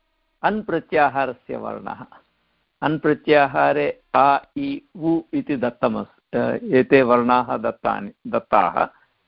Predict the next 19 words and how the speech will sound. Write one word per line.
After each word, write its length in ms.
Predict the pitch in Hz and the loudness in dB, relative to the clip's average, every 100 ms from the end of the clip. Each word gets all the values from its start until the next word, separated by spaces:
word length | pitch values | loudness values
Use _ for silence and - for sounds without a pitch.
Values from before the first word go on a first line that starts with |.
| _ | _
परन्तु 400 | 147 160 175 147 | 0 2 0 -4
यदा 420 | 156 147 143 147 - _ | -2 0 0 0 -2 _
अ 160 | 139 165 | 2 2
इति 220 | 165 170 | -2 -10
वदामः 520 | 139 135 147 156 147 | -10 -8 -6 -6 -8
अत्र 760 | 139 131 - 127 - 156 131 165 _ _ _ | -10 -12 -12 -14 -4 -2 -2 -8 _ _ _
अष्टादश 640 | 127 - - 170 160 147 - | -10 -4 2 2 2 -2 -6
अकाराः 920 | 320 127 - 143 135 127 127 123 123 | -10 -8 0 2 2 2 -2 -2 -4
इति 280 | 135 127 123 | -6 -6 -8
वयं 360 | 139 127 127 120 | -4 -2 -2 -4
जानीमः। 540 | 113 110 104 95 87 127 _ _ _ _ - | -6 -6 -8 -8 -10 -16 _ _ _ _ -2
अतः 300 | 135 156 160 | 4 4 4
यदा 460 | 151 135 143 143 _ 135 | 2 2 2 2 _ -4
आ 260 | 131 160 | 2 2
आगच्छति 1000 | 190 - 139 135 123 _ - 113 117 247 151 | 2 -2 -8 -6 -12 _ -20 -18 -18 -18 -18
ऋकारस्य 600 | 131 127 120 117 _ 110 | -8 -4 -2 -4 _ -14
स्थाने, 480 | - 117 110 120 233 - _ _ _ _ _ | -12 -10 -10 -10 -14 -16 _ _ _ _ _
सः 200 | - - | -4 0
आ 540 | 135 - 147 170 127 | 0 4 4 4 0